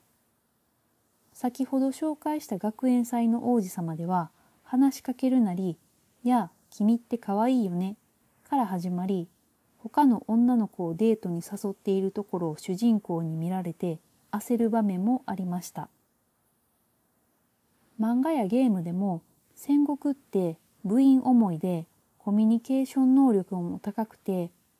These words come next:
かっこいいけど、テニプリの超絶イケメンと並んだらかすむっ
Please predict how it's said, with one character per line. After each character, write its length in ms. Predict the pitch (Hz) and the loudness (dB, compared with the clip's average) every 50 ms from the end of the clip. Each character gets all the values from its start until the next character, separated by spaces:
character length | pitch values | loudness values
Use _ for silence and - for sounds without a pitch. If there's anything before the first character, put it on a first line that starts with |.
| _ _ _ _ _ | _ _ _ _ _
か 140 | _ - 285 | _ -6 -6
っ 60 | 285 _ | -6 _
こ 160 | _ - 330 302 | _ 0 2 2
い 80 | 247 | 2
い 40 | 202 | 0
け 140 | - - 208 | 0 -2 -2
ど、 280 | 202 254 254 226 180 - _ _ _ _ _ _ | 0 0 0 0 -2 -4 _ _ _ _ _ _
テ 100 | - 269 | 0 2
ニ 140 | 262 269 277 | 4 4 4
プ 140 | - - 294 | 2 0 0
リ 120 | 294 285 | 2 4
の 140 | 277 285 269 | 4 4 2
超 260 | 277 - 311 311 320 | 0 -2 -4 -4 -2
絶 280 | 285 320 311 - - 311 | -2 -2 -4 -4 -4 -6
イ 120 | - 285 | -6 -6
ケ 140 | - - 302 | -4 0 2
メ 160 | 277 277 277 | 4 4 4
ン 40 | 269 | 2
と 120 | - 285 | 2 0
並 280 | 262 285 285 285 294 285 | -2 0 0 0 0 0
ん 100 | 269 269 | 0 0
だ 100 | 269 285 | 0 0
ら 120 | 285 285 | -2 -4
か 180 | 277 - - 254 | -4 -6 -10 -8
す 160 | 247 - 269 | -4 0 2
む 160 | 262 254 254 | 2 2 2
っ 40 | - | 0